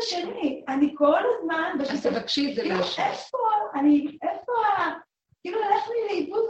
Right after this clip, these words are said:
Speaker 1: המקום הזה שתמיד
Speaker 2: לא היה לך אותו גם, רק נדמה היה לך שיש לך, עכשיו מראים לך את האמת. זה רק נדמה לנו מי אנחנו, ושיש לנו, וש-, ואז עכשיו הוא מראה לך את האמת,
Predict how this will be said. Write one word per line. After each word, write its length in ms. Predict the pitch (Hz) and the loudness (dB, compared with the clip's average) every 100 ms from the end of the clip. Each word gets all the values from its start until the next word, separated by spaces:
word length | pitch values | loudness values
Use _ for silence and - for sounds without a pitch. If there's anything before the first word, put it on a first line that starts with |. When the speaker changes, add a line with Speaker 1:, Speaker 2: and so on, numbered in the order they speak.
| 403 | 2
Speaker 1:
המקום 340 | 339 330 381 440 | 0 -2 -4 -4
הזה 120 | - | -4
שתמיד 420 | - 302 330 302 190 | -4 -6 -4 -4 -2
Speaker 2:
לא 80 | |
היה 300 | 226 254 254 254 | 0 2 2 0
לך 220 | 269 - | -2 -4
אותו 320 | - 202 180 | -8 -6 -8
גם, 200 | 170 151 147 - | -8 -10 -14 -12
רק 180 | - - | -12 -8
נדמה 280 | 202 185 226 | -6 -4 -4
היה 300 | 220 180 151 | -4 -4 -6
לך 180 | 180 - | -10 -12
שיש 300 | 165 - - | -12 -10 -10
לך, 80 | 214 | -14
עכשיו 240 | - - 214 | -8 -6 -6
מראים 240 | 196 208 | -6 -6
לך 140 | 208 - | -8 -6
את 60 | |
האמת. 340 | 180 180 202 - - - - - - - _ - | -6 -4 -6 -8 -14 -20 -20 -20 -20 -20 _ -8
זה 140 | 185 | -4
רק 160 | 214 226 | -4 -4
נדמה 340 | 233 180 185 | -4 -2 -2
לנו 300 | 233 214 185 | -2 -2 -4
מי 160 | 180 175 | -4 -4
אנחנו, 540 | 170 175 175 180 175 165 | -4 -6 -6 -6 -6 -6
ושיש 480 | 170 - - - 190 | -6 -8 -8 -8 -6
לנו, 200 | 180 170 | -8 -8
וש-, 180 | 160 - - _ - | -10 -14 -20 _ -4
ואז 180 | 202 208 | 0 0
עכשיו 320 | 240 - 294 254 - | 0 -2 -2 -4 -10
הוא 140 | - 202 | -8 -6
מראה 160 | 196 240 233 | -4 -6 -6
לך 120 | 233 | -8
את 120 | - | -6
האמת, 240 | 196 214 | -4 -4